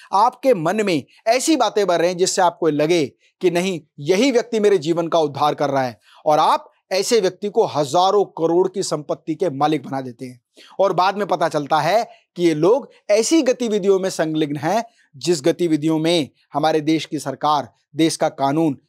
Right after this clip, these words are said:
इसको प्रतिबंधित मानता है। तो ऐसे ही कुछ लोगों के बारे में बात करने वाला हूं। उससे पहले हमें जानना चाहिए कि कितना मार्केट शेयर है spiritual and religious industry का।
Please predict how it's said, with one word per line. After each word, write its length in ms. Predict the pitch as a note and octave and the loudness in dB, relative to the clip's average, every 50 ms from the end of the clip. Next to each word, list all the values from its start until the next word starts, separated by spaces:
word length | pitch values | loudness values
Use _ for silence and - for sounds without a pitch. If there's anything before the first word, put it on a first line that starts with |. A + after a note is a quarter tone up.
| _ - | _ -12
इसको 220 | D#3+ - - F#3+ | -12 -4 -2 -2
प्रतिबंधित 800 | F3+ - E3+ D#3 D3+ - D#3+ C#3+ C#3 C#3 C#3 C#3 C#3 F#3+ F#3 E3 | -2 -2 -4 -4 -2 -2 -2 -2 -2 -2 -2 0 -2 -2 -2 -4
मानता 440 | C#3 B2 C3 C3+ B2 A#2+ - C#3+ C3 | -8 -6 -6 -6 -6 -4 -4 -4 -4
है। 360 | A#2 - C#3 C#3 B2 A2 _ _ _ _ _ | -4 -2 -4 -4 -4 -6 _ _ _ _ _
तो 80 | - F#3+ | 0 2
ऐसे 240 | F3 F3 - - A3+ | 2 2 2 0 -2
ही 60 | A#3 | 0
कुछ 220 | A3+ G#3+ G3+ - | -2 -4 -4 -2
लोगों 140 | F#3 E3+ E3 | -2 -2 -2
के 120 | D#3 F3 | -2 -2
बारे 220 | E3 D#3 D#3 D#3 D#3+ | 0 0 0 0 0
में 120 | D#3+ D#3 | 0 0
बात 180 | D3 D3 C#3+ - | 0 0 0 -2
करने 200 | - C#3+ C#3 D3 | -4 -4 -4 -2
वाला 200 | C#3+ D3 C#3+ D3+ | -2 0 0 0
हूं। 240 | D3 D3 E3+ G#3+ A3+ - _ _ _ _ _ - | 0 0 -4 -6 -8 -10 _ _ _ _ _ -2
उससे 280 | A3 A3+ - - C#4 | -2 -2 2 2 2
पहले 220 | C4+ A#3 G#3+ G#3 G3+ | 2 2 2 2 2
हमें 180 | G3+ G#3+ G3+ | 2 2 2
जानना 300 | E3+ F3 E3 E3 F3+ F3+ | 2 0 0 0 -2 -2
चाहिए 400 | E3+ - E3+ D#3+ D#3 E3 F3+ G#3 | 0 2 0 2 4 4 4 4
कि 360 | G#3 G#3+ _ _ _ _ A3+ G3+ | 2 0 _ _ _ _ -10 -2
कितना 420 | - A3+ A3 A3 - A#3 B3 A#3+ | -2 -2 0 0 0 0 0 2
मार्केट 480 | G#3 G3 F#3 F3 E3+ - G3 G3+ G3 - | 2 2 0 0 -2 -2 -4 -4 -4 -4
शेयर 340 | - - F#3+ F3+ F3+ F3 | -4 -2 2 2 2 2
है 460 | D3 - D#3 F3 F3 D#3 C3+ A#2 - _ _ _ _ _ - | 2 2 2 4 4 2 0 -2 -6 _ _ _ _ _ -20
spiritual 520 | - - - F3+ G3 F#3 - G3 G#3 G#3+ A#3+ A3 - - | -16 -8 -6 -4 -4 -2 0 2 2 2 0 -2 -2 0
and 180 | F#3 F#3+ G3 F#3 | 0 0 0 -2
religious 500 | D#3+ D#3 D#3+ D#3+ D#3 D3 D3 F#3 G3+ G3 - - D#3 | -4 -4 -2 -2 -4 -2 -2 -2 -2 -4 -6 -10 -8
industry 440 | D3 C#3+ D3+ C#3 - - - D#3+ D3+ | -4 -2 -2 -4 -4 -6 -6 -6 -4
का। 340 | C3+ D#3 D3+ D3 C3 A2+ - | 0 0 0 0 -2 -4 -10